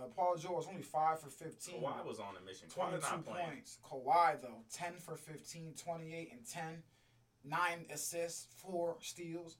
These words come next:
Speaker 1: one block. He wasn't losing.
Speaker 2: He's on a mission, bro.
Speaker 1: Yeah, he w-, he, he,
Speaker 2: He heard the trash talk. He was like, "Yo, at least not the
Speaker 1: Mm-hmm.
Speaker 2: Mavericks."
Speaker 1: Pretty much. Anybody but the Mavericks
Speaker 2: Yeah.
Speaker 1: is pretty much. Like, anyone but the Mavericks.
Speaker 2: The last two games, he
Speaker 1: Um,
Speaker 2: was not, even the last three games, uh,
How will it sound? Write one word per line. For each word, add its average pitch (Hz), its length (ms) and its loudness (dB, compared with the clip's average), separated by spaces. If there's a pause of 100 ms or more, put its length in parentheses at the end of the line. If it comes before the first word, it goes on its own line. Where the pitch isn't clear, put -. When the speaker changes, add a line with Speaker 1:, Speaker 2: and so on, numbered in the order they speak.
Speaker 1:
one 170 260 -4
block. 165 440 2 (520)
He 185 200 -12
wasn't 131 380 -6
losing. 110 160 -10
Speaker 2:
He's 131 100 -12
on 135 180 -6
a 95 140 -10
mission, 95 240 -14
bro. 78 100 -20 (680)
Speaker 1:
Yeah, 123 300 -8
he 185 140 -4
w-, 170 200 -8
he, 196 120 -6
he, 180 280 -8
Speaker 2:
He - 140 -6
heard 135 280 4
the 120 80 -6
trash 117 380 0
talk. 110 260 0
He 139 80 -8
was 131 120 -8
like, 107 180 0
"Yo, 104 80 0 (240)
at 107 80 -2
least 135 180 -4
not 110 160 -2
the 90 60 -6
Speaker 1:
Mm-hmm. 101 60 -10
Speaker 2:
Mavericks." 98 520 -8 (480)
Speaker 1:
Pretty 262 220 4
much. 185 280 4
Anybody 254 420 12
but 180 200 4
the 165 60 -4
Mavericks 143 440 -2
Speaker 2:
Yeah. - 40 -6
Speaker 1:
is 139 60 -10
pretty 160 260 -4
much. 120 260 -10
Like, 117 160 -12
anyone 160 340 -6
but 135 180 -6
the 127 60 -16
Mavericks. 127 600 -10
Speaker 2:
The - 100 -4
last 139 300 2
two 131 140 -6
games, 120 400 -2
he 117 80 -4
Speaker 1:
Um, 113 60 -4
Speaker 2:
was 104 100 -6
not, 104 260 -8
even 123 220 -8
the 104 60 -6
last 107 260 0
three 107 160 -8
games, 87 260 -10
uh, 87 140 -4